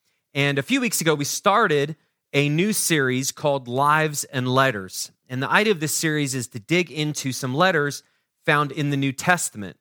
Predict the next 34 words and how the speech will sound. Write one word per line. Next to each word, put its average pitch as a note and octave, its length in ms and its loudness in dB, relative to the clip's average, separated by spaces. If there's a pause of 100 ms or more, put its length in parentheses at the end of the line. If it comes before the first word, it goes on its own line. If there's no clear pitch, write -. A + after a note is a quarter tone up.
(140)
And C3 200 -2
these E3+ 200 0
letters D3+ 480 2
were B2 100 0
written D3+ 320 -2
to B2 360 -4 (340)
churches, G#3 640 0 (100)
some D#3 300 0
to D3 120 -4
individuals, D#3 840 -2 (400)
and C#3+ 120 0
these F3+ 200 2
were F3 160 2
all G#3 460 0
early G3 360 2
Christ E3+ 500 0
followers A#2+ 600 0
in B2+ 160 -8
the B2 60 -4
first D3 340 -4
century, A#2+ 480 -4
about A#2 240 -4
two F#3+ 180 -8
thousand D#3 380 0
years B2+ 260 -2
ago. E2+ 320 -10 (500)
And C#3+ 120 -2
these D3+ 140 0
letters F#3 480 2
were D#3 140 0
to C#3 80 -2
give D#3 360 2 (280)
perspective, D3+ 680 -2 (640)
encouragement, B2 720 -2